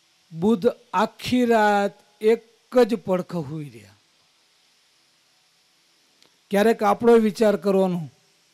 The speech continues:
કે આવું આપણો બને છે? ગમે એટલી ઊંઘ આવી હોય તો એક જ પડખે આખી રાત. બુદ્ધ આખી રાત એક પડખે સૂઈ રહ્યા.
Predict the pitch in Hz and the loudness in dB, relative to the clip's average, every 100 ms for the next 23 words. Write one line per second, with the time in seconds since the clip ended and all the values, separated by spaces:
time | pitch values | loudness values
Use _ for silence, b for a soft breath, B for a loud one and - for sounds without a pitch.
0 | _ _ _ _ _ 180 170 185 185 170 | _ _ _ _ _ -2 0 2 0 -2
1 | 190 160 160 202 208 330 _ _ _ _ | -4 -4 -4 -4 -4 -10 _ _ _ _
2 | _ _ _ _ _ _ _ _ - 170 | _ _ _ _ _ _ _ _ -6 -4
3 | 190 196 190 185 170 165 151 165 165 165 | -2 -2 -4 -4 -4 -4 -2 0 0 -2
4 | 160 170 - _ _ _ _ _ _ 185 | -4 -10 -16 _ _ _ _ _ _ -4
5 | 185 - 214 151 180 175 - 175 160 - | -4 -2 -4 -4 -6 -6 -6 -8 -8 -10
6 | 180 147 151 147 _ _ _ _ _ _ | -10 -8 -8 -10 _ _ _ _ _ _
7 | _ _ _ _ 202 254 196 220 214 - | _ _ _ _ -8 -6 -2 -2 -4 -8
8 | 240 233 208 185 160 - _ _ _ _ | -2 0 2 0 -4 -12 _ _ _ _
9 | _ 220 247 208 170 190 - 175 139 151 | _ 0 0 0 -6 -8 -4 -4 -4 -8
10 | 135 120 104 | -10 -14 -18